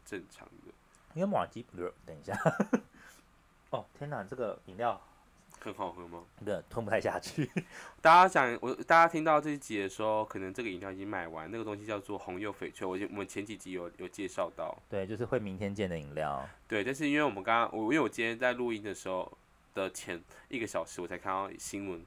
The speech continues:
Speaker 1: 然后就写说从几月几，呃，六月五号开始的时候就会
Speaker 2: 可能会货源会不足，可能就会停，暂停贩售这样，
Speaker 1: 停售，或者说根本
Speaker 2: 就跟麦当劳薯条一样。
Speaker 1: 就可，或者是说他们可能之后就不会出，说怎么可以？然后就
Speaker 2: 你先买起来囤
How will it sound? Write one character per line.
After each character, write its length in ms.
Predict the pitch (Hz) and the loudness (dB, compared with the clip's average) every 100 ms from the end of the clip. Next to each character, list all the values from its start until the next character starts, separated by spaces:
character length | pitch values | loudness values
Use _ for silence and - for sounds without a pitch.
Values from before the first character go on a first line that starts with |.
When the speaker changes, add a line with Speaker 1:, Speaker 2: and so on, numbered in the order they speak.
| - | -6
Speaker 1:
然 140 | 87 | -4
后 80 | 90 | -4
就 60 | 98 | -6
写 160 | 95 | -8
说 280 | 87 95 95 - - - | -6 -6 -6 -10 -20 -20
从 260 | - 98 95 | -8 -6 -6
几 160 | - 92 | -8 -8
月 100 | 101 | -8
几， 160 | - - | -8 -10
呃， 80 | 104 | -6
六 140 | 120 | -4
月 100 | 120 | -4
五 120 | 95 | -4
号 160 | 90 98 | -4 -6
开 200 | - 90 | -4 -6
始 280 | 90 - 85 | -6 -8 -10
的 40 | |
时 120 | 82 | -8
候 80 | 80 | -10
就 100 | 85 | -6
会 220 | 90 92 | -4 -4
Speaker 2:
可 160 | 92 - | -4 -6
能 180 | 107 98 | -6 -2
会 300 | 123 113 101 | 2 2 0
货 240 | - 123 | -2 -2
源 100 | 107 | 0
会 120 | 95 | -4
不 140 | 104 113 | -4 -4
足， 300 | - 82 78 | -6 -8 -8
可 120 | - | -8
能 120 | 82 80 | -8 -4
就 140 | 98 | -2
会 100 | 92 | 0
停， 160 | - - | -4 -4
暂 180 | - 98 | -2 -2
停 200 | 82 82 - - | -4 -12 -16 -20
贩 200 | - 107 | -4 -2
售 240 | 92 95 90 | -2 0 2
这 60 | |
样， 60 | 104 | 4
Speaker 1:
停 80 | 87 | 2
售， 80 | 139 | 2
或 100 | 117 | 0
者 60 | |
说 100 | 113 | -2
根 60 | 117 | -2
本 60 | 123 | 2
Speaker 2:
就 0 | |
跟 140 | 110 | 4
麦 140 | 117 113 | 4 4
当 140 | 101 | 2
劳 80 | 92 | 0
薯 200 | - 73 | -4 -8
条 240 | - 73 | -4 -4
一 120 | 67 | -4
样。 200 | 71 71 65 | -6 -6 -4
Speaker 1:
就 120 | 147 | -4
可， 160 | 147 107 | -4 -4
或 140 | - 143 | -2 2
者 80 | 123 | 2
是 60 | |
说 240 | 127 127 123 | 0 -4 -4
他 100 | 120 | -4
们 120 | 117 | -6
可 100 | 104 | -6
能 100 | 85 | -8
之 80 | 95 | -8
后 60 | |
就 100 | 95 | -8
不 160 | 95 90 | -10 -8
会 100 | 92 | -8
出， 300 | - - 104 | -8 -12 -12
说 180 | 104 170 | -10 -10
怎 120 | - 214 | -6 -6
么 120 | 214 | -4
可 160 | - | 0
以？ 60 | 220 | 0
然 80 | 170 | 2
后 80 | 104 | 0
就 60 | |
Speaker 2:
你 40 | - | 2
先 120 | 139 | 6
买 160 | 117 | 6
起 80 | 104 | 6
来 140 | 95 87 | 4 4
囤 240 | - 85 | 0 -4